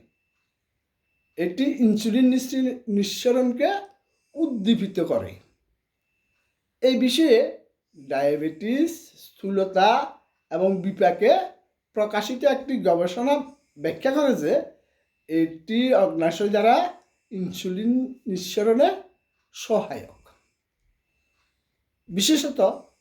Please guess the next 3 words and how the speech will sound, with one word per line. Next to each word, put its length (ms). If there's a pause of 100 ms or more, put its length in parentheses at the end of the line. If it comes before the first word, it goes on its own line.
(220)
এর 320
নির্যাসগুলি 920 (1900)
অগ্নাশয় 720